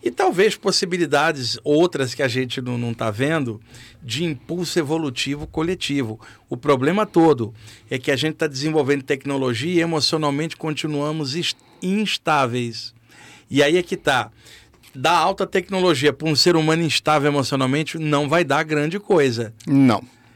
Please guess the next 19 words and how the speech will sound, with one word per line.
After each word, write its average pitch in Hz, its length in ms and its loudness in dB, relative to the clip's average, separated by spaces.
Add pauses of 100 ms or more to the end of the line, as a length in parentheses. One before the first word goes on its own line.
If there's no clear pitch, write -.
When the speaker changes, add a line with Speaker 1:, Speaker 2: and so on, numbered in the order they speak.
(160)
Speaker 1:
Como 151 280 2
não 156 120 0
tá, 147 140 0
por 165 160 0
exemplo, 117 400 0
o 120 60 -6
celular. 151 600 0 (680)
O 139 160 2
acesso 156 480 2
à 165 40 2
informação, 147 680 0
à 123 60 -4
internet, 131 640 -2
pra - 180 -2
quem 170 180 2
quer 151 200 0
estudar 135 340 0
é 160 60 2
maravilhoso. 156 720 2